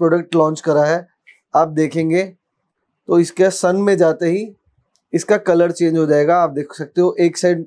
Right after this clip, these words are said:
कलर चेंज हो चुका है, ये यूवी रेज है। इसमें बहुत तरह के आपको प्रिंट्स मिलेंगे and इसका कलर्स कंप्लीटली चेंज हो जाएगा सन में जैसे जैसे इसको यूवी मिलेगी।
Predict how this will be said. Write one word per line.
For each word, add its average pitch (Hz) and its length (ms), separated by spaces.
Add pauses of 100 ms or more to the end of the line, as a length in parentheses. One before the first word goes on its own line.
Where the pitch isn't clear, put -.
(140)
कलर 160 220
चेंज 160 260
हो 160 60
चुका 165 240
है, 185 80
ये 180 60
यूवी 160 340
रेज 160 260
है। 208 180 (640)
इसमें 175 300
बहुत 165 280
तरह 175 180
के 180 100
आपको 170 300
प्रिंट्स 156 400
मिलेंगे 170 460 (1120)
and 175 180
इसका 185 400 (160)
कलर्स 175 400
कंप्लीटली 180 680
चेंज 170 300
हो 160 80
जाएगा 156 300
सन 160 260
में 180 180
जैसे 160 240
जैसे 165 220
इसको 165 220
यूवी 143 280
मिलेगी। 113 420